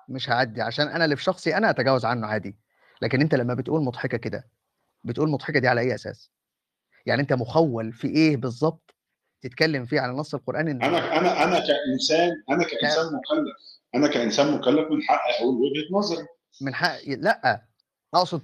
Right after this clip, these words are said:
Speaker 2: أنا
Speaker 1: تقول
Speaker 2: إنسان
Speaker 1: وجهة نظرك
Speaker 2: مكلف.
Speaker 1: موضوعية.
Speaker 2: في إله
Speaker 1: كده، كده
Speaker 2: لهذا
Speaker 1: تقول وجهة
Speaker 2: الكون.
Speaker 1: نظرك.
Speaker 2: في
Speaker 1: كده، كده
Speaker 2: إله
Speaker 1: تقول.
Speaker 2: لهذا الكون. في
Speaker 1: مش
Speaker 2: إله
Speaker 1: قصدي.
Speaker 2: لهذا الكون
Speaker 1: لا
Speaker 2: باعت لي
Speaker 1: إله
Speaker 2: رسالة.
Speaker 1: إلا
Speaker 2: أنا
Speaker 1: الله.
Speaker 2: بشوف إن الرسالة دي مضحكة عادي.
Speaker 1: مش قصدي إنك هتشوفها مضحكة أو لأ.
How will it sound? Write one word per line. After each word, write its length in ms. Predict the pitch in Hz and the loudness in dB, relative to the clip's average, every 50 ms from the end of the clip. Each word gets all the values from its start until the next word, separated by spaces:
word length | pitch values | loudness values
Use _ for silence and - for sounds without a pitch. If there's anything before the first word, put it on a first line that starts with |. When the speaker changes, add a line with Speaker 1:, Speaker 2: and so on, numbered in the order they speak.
| - - | -4 -2
Speaker 2:
أنا 120 | - 170 | -2 0
Speaker 1:
تقول 120 | 175 165 156 | 0 0 0
Speaker 2:
إنسان 280 | 147 147 - 170 175 | -2 0 0 0 0
Speaker 1:
وجهة 100 | 170 160 | 2 0
نظرك 300 | 147 - - 160 - - | 0 2 2 2 2 2
Speaker 2:
مكلف. 100 | 190 - | 2 0
Speaker 1:
موضوعية. 440 | - - - 143 131 175 202 - - | 0 0 -2 0 0 2 2 2 2
Speaker 2:
في 60 | - - - - 135 | 0 -2 -2 -2 0
إله 280 | 127 135 151 175 170 - | 2 4 4 4 2 2
Speaker 1:
كده، 120 | 247 - | 2 2
كده 0 | |
Speaker 2:
لهذا 200 | - - 240 - | 2 2 2 2
Speaker 1:
تقول 160 | - 233 233 | 2 2 2
وجهة 80 | 233 190 | 2 2
Speaker 2:
الكون. 120 | 175 175 196 | 2 2 2
Speaker 1:
نظرك. 240 | 196 170 135 113 - _ _ _ _ _ _ - _ _ _ _ | 2 2 0 -2 -4 _ _ _ _ _ _ -20 _ _ _ _
Speaker 2:
في 280 | - - 147 - - | -2 0 0 2 2
Speaker 1:
كده، 120 | - 247 262 | 2 2 4
كده 140 | 285 - | 4 4
Speaker 2:
إله 80 | - - | 2 2
Speaker 1:
تقول. 100 | 240 277 | 2 2
Speaker 2:
لهذا 260 | 285 - 147 147 139 131 127 - | 4 4 2 2 0 -2 -4 -6
الكون. 440 | - 147 151 151 - - - - - | -4 -4 -4 -4 -4 -6 -10 -12 -8
في 140 | - 143 151 | 0 2 2
Speaker 1:
مش 120 | 151 147 | 2 4
Speaker 2:
إله 240 | 139 127 139 151 151 | 2 4 4 4 4
Speaker 1:
قصدي. 100 | - 170 | 4 2
Speaker 2:
لهذا 280 | 165 135 139 147 143 - 139 147 | 2 2 2 2 2 2 2 0
الكون 240 | 143 - 156 160 - | 0 -2 -4 -6 -4
Speaker 1:
لا 60 | - | 0
Speaker 2:
باعت 340 | - - - 143 147 147 135 | 2 2 4 4 4 4 2
لي 60 | 117 | 2
Speaker 1:
إله 100 | - 143 | 2 2
Speaker 2:
رسالة. 160 | 143 - - | 0 0 0
Speaker 1:
إلا 180 | 147 143 135 135 | -2 -2 -2 0
Speaker 2:
أنا 100 | 127 135 | 2 2
Speaker 1:
الله. 140 | 156 - - | 4 4 4
Speaker 2:
بشوف 240 | - - 180 165 165 | 4 2 2 0 0
إن 120 | 160 156 | 0 0
الرسالة 340 | 147 135 - - 156 160 160 | 0 0 0 2 4 4 4
دي 80 | 160 170 170 | 4 2 0
مضحكة 400 | 156 147 - - - 170 - - | -2 -4 -4 -4 -6 -2 0 0
عادي. 260 | 104 117 165 190 190 - - 240 - _ _ _ _ _ _ - | 2 2 2 2 0 -2 -6 -10 -14 _ _ _ _ _ _ -6
Speaker 1:
مش 260 | 123 139 147 - - | -4 -4 -4 -4 -2
قصدي 320 | - 170 208 196 160 180 | 0 0 0 2 2 0
إنك 180 | 175 160 151 143 - | 0 2 0 -2 -2
هتشوفها 380 | 143 143 - - 202 - 175 147 | -4 -4 -4 -4 -2 -2 -2 -4
مضحكة 280 | 143 - - 190 - | -4 -6 -4 -4 -4
أو 140 | - 127 127 | -2 -2 0
لأ. 200 | 135 175 - - | 0 0 0 0